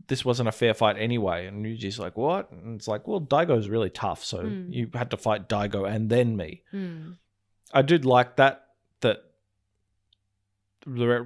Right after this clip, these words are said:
Speaker 1: recognition of Daigo being super tough also.
Speaker 2: Mm.
Speaker 1: Like, there's very few people that stay tough when you compare them to Kiryu.
Speaker 2: Mm. Mm.
Speaker 1: Like, Nishiki learned that too.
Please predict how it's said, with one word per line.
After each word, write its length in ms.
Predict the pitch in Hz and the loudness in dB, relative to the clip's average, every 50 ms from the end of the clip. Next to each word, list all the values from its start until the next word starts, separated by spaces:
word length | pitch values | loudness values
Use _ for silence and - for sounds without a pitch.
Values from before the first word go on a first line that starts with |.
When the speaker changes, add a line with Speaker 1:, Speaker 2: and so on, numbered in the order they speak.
| 135 127 | -8 -4
Speaker 1:
recognition 840 | 123 127 127 127 - 127 117 104 107 107 107 - - 120 117 120 120 | 4 6 6 6 6 2 0 0 -2 -2 0 2 2 2 2 0 -2
of 300 | 123 - 107 107 98 113 | 0 0 -2 -2 -2 -2
Daigo 420 | - 101 101 104 107 113 107 104 104 104 | 0 2 2 2 2 2 2 2 2 2
being 340 | 113 101 101 104 104 104 | 0 0 0 0 -2 -4
super 340 | 104 - - - 120 - 117 | -6 -6 -4 -4 -2 -4 -4
tough 300 | - - 117 104 - - | -6 -4 -4 -4 -4 -4
also. 480 | - 101 101 110 - 135 135 147 175 185 - | -4 -4 -4 0 4 4 4 4 4 0 -4
Speaker 2:
Mm. 460 | 226 233 214 202 190 180 175 175 185 185 - _ _ _ _ _ | -6 -4 -4 -4 -6 -8 -10 -12 -14 -16 -18 _ _ _ _ _
Speaker 1:
Like, 180 | - 127 139 135 - _ _ _ _ _ _ _ _ _ _ _ _ _ _ _ _ _ _ _ _ _ _ _ _ _ _ _ _ _ _ _ _ _ _ _ _ _ _ _ _ _ _ | 0 0 0 0 -4 _ _ _ _ _ _ _ _ _ _ _ _ _ _ _ _ _ _ _ _ _ _ _ _ _ _ _ _ _ _ _ _ _ _ _ _ _ _ _ _ _ _
there's 240 | 175 156 143 135 135 | 2 4 4 4 6
very 300 | 139 160 165 160 170 170 | 6 8 10 10 10 8
few 260 | - - 143 127 123 | 6 4 4 4 4
people 440 | 123 151 127 120 120 135 123 120 120 | 4 4 2 4 6 4 4 4 4
that 320 | 123 120 113 - - - _ _ _ | 4 4 2 2 0 -6 _ _ _
stay 600 | - - - - - - 107 104 104 107 107 110 | -4 -4 -4 -2 0 2 4 4 4 4 4 2
tough 380 | 113 - - 120 110 104 - - | 0 -2 0 0 0 0 0 0
when 180 | 123 110 104 | 0 2 2
you 100 | 107 104 | 0 0
compare 380 | 101 - 123 107 - 117 104 104 | 0 0 -2 0 2 2 2 2
them 160 | 104 104 104 | 2 0 -2
to 100 | 104 - | -4 -6
Kiryu. 500 | - - - 117 110 110 127 156 175 202 - | -8 -6 -4 -2 0 2 2 2 2 0 -2
Speaker 2:
Mm. 640 | 208 226 226 208 202 190 185 175 170 165 165 175 - _ _ _ _ | -2 -2 -2 -2 -2 -4 -8 -10 -12 -14 -16 -18 -20 _ _ _ _
Mm. 300 | 220 214 202 180 165 160 | -8 -6 -6 -6 -6 -8
Speaker 1:
Like, 100 | 110 92 | -6 -6
Nishiki 460 | - 92 98 107 104 - - 110 90 | -4 -2 -2 -2 -2 -2 -2 -2 -2
learned 220 | 85 90 87 87 85 | -2 -4 -6 -4 -4
that 180 | 90 85 - | -4 -6 -4
too. 200 | - 110 95 - | -6 -6 -6 -6